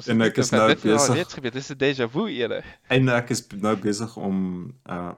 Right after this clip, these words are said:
Speaker 1: slacklining te oefen.
Speaker 2: <laughs> Ja, dis reg. <laughs>
Speaker 1: So sit die drie by mekaar en dit is nie so
Speaker 2: Dis nie s-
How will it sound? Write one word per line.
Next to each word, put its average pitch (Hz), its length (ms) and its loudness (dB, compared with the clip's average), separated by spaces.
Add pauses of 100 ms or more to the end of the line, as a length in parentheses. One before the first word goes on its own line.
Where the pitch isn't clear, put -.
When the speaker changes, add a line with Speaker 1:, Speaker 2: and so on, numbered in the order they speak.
Speaker 1:
slacklining 87 960 -4
te 82 140 -18
oefen. 107 400 -10 (100)
Speaker 2:
<laughs> - 200 -12
Ja, 170 220 -8
dis 196 220 -6
reg. 196 320 -12 (200)
<laughs> - 200 -8 (840)
Speaker 1:
So - 220 -2
sit 135 220 -2
die 151 100 0
drie 131 180 4
by 123 140 4
mekaar 104 640 0
en 101 460 -4
dit 104 180 -4
is 107 160 -10
nie 147 160 -4
so - 380 0
Speaker 2:
Dis 135 140 4
nie 143 160 4
s- - 220 -4